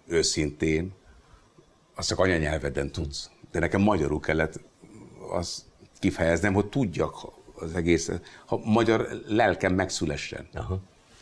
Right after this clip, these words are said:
Speaker 1: A, és abból fakadóan nem én tanítottam a indiait, de amikor hazament, akkor ott rokonoktól mindegy, tanították, tanították, tanult egy ugyanúgy kicsi lányom is, ö,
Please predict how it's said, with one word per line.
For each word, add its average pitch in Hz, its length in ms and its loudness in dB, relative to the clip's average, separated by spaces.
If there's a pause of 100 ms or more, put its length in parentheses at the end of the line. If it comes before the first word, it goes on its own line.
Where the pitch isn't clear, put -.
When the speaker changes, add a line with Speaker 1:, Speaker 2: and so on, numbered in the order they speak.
(840)
Speaker 1:
A, 76 500 -8 (720)
és - 160 2
abból 117 200 6
fakadóan 113 680 4 (120)
nem 110 220 2
én 95 240 4
tanítottam 80 680 -2
a - 100 0
indiait, 78 360 2
de 95 140 2
amikor 90 320 0 (280)
hazament, 127 680 4
akkor - 260 -2
ott 104 340 2
rokonoktól 95 480 4
mindegy, 92 240 4
tanították, 95 640 2
tanították, 98 500 0 (100)
tanult 104 400 2
egy 90 200 2 (200)
ugyanúgy 90 380 4
kicsi 117 300 2
lányom 92 380 4
is, 87 220 2 (760)
ö, 90 440 2